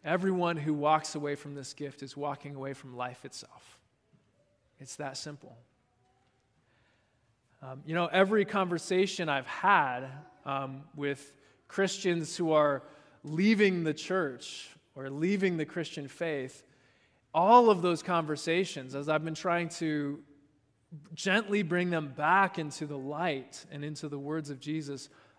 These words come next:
all of them are some kind of variation on a theme. "I just don't think I really need Jesus at this time." That's it. And so the devil creeps up on people,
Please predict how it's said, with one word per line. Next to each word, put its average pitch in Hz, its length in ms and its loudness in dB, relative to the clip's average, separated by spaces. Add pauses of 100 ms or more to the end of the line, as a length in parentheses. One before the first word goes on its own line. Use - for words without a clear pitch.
all 208 260 10
of 170 120 4
them 151 180 2
are 143 100 0
some 185 420 -2
kind 165 220 -2
of 143 80 -4
variation 143 640 -2
on 131 140 -12
a 120 40 -16
theme. 120 400 -18 (680)
"I 156 120 -6
just 151 320 -6
don't 156 280 -4
think 160 240 -6
I 143 80 -2
really 143 400 -4
need 139 300 -10
Jesus 135 800 -12 (560)
at 120 180 -14
this - 240 -8
time." 113 460 -16 (1700)
That's 143 260 -8
it. - 220 -10 (2250)
And 147 120 -14
so 175 360 2 (220)
the 151 80 -10
devil 180 340 6
creeps - 380 -2
up 185 220 0
on 156 200 -2
people, 143 560 -8